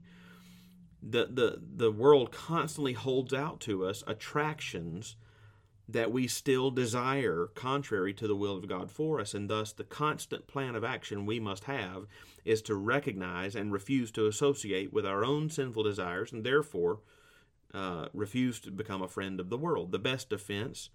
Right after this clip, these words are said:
is a good offense, they say. So give yourself constantly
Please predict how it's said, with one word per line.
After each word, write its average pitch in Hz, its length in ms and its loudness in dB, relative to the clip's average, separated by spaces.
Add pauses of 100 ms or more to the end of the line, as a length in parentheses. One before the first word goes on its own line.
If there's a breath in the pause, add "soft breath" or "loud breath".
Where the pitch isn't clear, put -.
(320 soft breath)
is 107 120 -8
a 117 60 0
good 151 120 6
offense, 175 440 -2
they 82 160 -6
say. - 360 -12 (360 soft breath)
So 117 140 0
give 170 260 4
yourself 131 560 0
constantly 170 760 -6